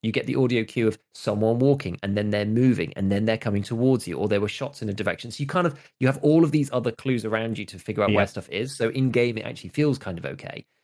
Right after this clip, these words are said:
Speaker 1: But I was really surprised as to how hard it was, even with the binaural audio settings, to actually figure it out. And that was then confirmed with the community poll results that he showed,
Speaker 2: Mm-hmm.
Speaker 1: which, yeah, people got fifty percent right, but people only got fifteen percent when they weren't using it.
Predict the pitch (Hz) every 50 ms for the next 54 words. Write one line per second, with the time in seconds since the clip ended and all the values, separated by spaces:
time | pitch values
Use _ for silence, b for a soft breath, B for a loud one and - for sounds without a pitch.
0 | _ _ _ - 104 113 131 131 123 117 139 160 147 131 135 - - 135 123 113
1 | - 110 - - 101 107 104 98 - - 113 117 117 113 110 87 85 82 82 -
2 | - 123 123 123 117 110 110 101 - - 107 104 101 98 98 - _ _ _ _
3 | - - 110 110 107 107 107 107 107 87 98 110 110 - 98 95 95 - - 131
4 | 120 - - 87 87 82 - 101 104 - - 107 - - 104 - 101 92 92 90
5 | 101 107 92 85 - - 107 107 98 B B B B _ _ _ _ _ _ -
6 | 143 151 151 147 131 113 - 113 113 113 107 101 98 101 - _ _ _ _ -
7 | - 101 95 - - 117 117 110 107 104 101 90 - - _ _ _ _ _ _
8 | _ _ _ - 120 104 120 113 - - 110 107 104 104 - - - 120 120 123
9 | 135 139 135 127 120 - - 127 117 107 107 107 - _ _ _ _ _ _ -
10 | - - 139 139 131 123 120 113 107 107 98 113 143 147 98 90 104 - - -
11 | - - _ _ - 107 110 101 110 143 131 113 95 95 101 98 98 - - 135
12 | 165 143 104 104 107 - 131 135 131 147 143 131 - 147 139 139 131 - 131 147
13 | 139 139 143 127 104 - - 107 - 123 110 117 123 123 113 117 - - - 135
14 | 135 139 117 104 95 87 - 90 - 90 87 95 95 - - 107 104 104 107 107
15 | 117 117 113 - 92 87 80 85 - 80 82 80